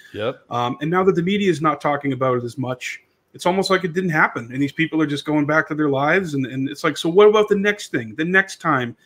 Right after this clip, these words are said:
Speaker 2: you have someone like Fauci on T V or some, you know, big conglomerate that's paying for all the media, like the, the big pharmaceutical companies trying to push a message or trying to get the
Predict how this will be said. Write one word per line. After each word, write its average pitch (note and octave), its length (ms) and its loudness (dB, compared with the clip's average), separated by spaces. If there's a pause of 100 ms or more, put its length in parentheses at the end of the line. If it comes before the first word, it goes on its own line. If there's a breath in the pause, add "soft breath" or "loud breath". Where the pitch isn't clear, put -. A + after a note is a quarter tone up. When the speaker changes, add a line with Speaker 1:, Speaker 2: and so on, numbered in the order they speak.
(200 soft breath)
Speaker 2:
you D3 80 0
have C#3+ 220 -2
someone D3 260 -2
like C#3 160 -2
Fauci D3 420 -2
on C3+ 120 -2
T C#3+ 240 -6
V C3 300 -4 (360 soft breath)
or C#3 80 2
some, C#3+ 440 0 (260 soft breath)
you E3 100 2
know, C#3+ 100 4
big D3+ 220 0
conglomerate D3 600 0
that's B2+ 200 -8
paying D3+ 360 2
for C#3+ 180 0
all C#3 120 2
the C3+ 80 -2
media, D3 380 0
like B2+ 220 -6
the, B2 200 -6
the C#3+ 80 -8
big C#3 200 -2
pharmaceutical D3+ 600 0
companies C3 480 -6
trying C#3 260 0
to C#3 60 -2
push - 260 0
a C#3 40 -4
message C3+ 460 -2
or A#2+ 80 -6
trying C#3 260 -2
to B2+ 80 -6
get C#3 200 -4
the A#2+ 200 -6